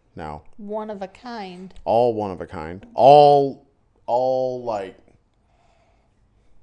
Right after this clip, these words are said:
Speaker 1: each individual piece is a work of art.
Speaker 2: Right,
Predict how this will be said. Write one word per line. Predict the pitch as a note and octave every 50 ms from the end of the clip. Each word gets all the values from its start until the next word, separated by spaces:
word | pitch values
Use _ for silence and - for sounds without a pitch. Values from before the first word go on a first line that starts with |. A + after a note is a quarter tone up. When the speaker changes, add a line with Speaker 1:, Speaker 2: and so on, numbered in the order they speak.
| _ _ _ _ _ _ _ _ _ _ _ _ _ _ _ _ _ _ _ _ _ _ _ _ _ _ _ _ _ _ _ _ -
Speaker 1:
each | F3+ F3 C#3 -
individual | - D#3+ D#3 D3+ C#3+ B2+ C#3 B2 C3 B2
piece | - C#3+ C#3 B2+ -
is | A2+ A2+ G#2
a | A2+ G#2+
work | G2+ A2+ A2+ A2+
of | A2 G2+
art. | B2+ C#3 A#2+ - - - _ _ _ _ _ _ _ _ -
Speaker 2:
Right, | G#3 G3 F#3